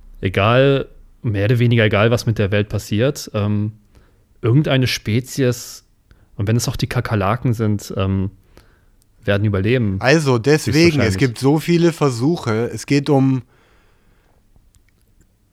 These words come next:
Speaker 2: äh, ähm, Menge über Qualität. Wie sagt man das? Quan-,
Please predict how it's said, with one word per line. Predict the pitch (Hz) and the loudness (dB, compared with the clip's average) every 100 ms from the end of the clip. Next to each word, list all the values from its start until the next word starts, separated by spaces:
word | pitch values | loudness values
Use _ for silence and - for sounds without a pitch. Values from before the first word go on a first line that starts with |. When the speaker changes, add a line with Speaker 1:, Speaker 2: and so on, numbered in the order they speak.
| - | -8
Speaker 2:
äh, | 127 123 120 117 113 110 - _ _ _ _ _ _ - _ _ - | 0 2 2 2 0 -4 -10 _ _ _ _ _ _ -20 _ _ -6
ähm, | 107 110 107 104 101 - _ _ _ | -2 -2 -2 -2 -4 -6 _ _ _
Menge | 127 120 135 156 185 190 196 - _ _ _ - | -4 0 2 4 4 4 0 -4 _ _ _ -2
über | 151 147 151 143 139 143 143 - | 0 4 4 6 4 2 -2 -6
Qualität. | - 127 127 113 123 110 98 | 0 2 2 0 -2 -2 -4
Wie | 113 | -4
sagt | 135 139 | -4 -2
man | 151 147 | -2 0
das? | 156 165 - _ _ _ _ _ - | 0 -2 -8 _ _ _ _ _ -2
Quan-, | 139 156 | 2 4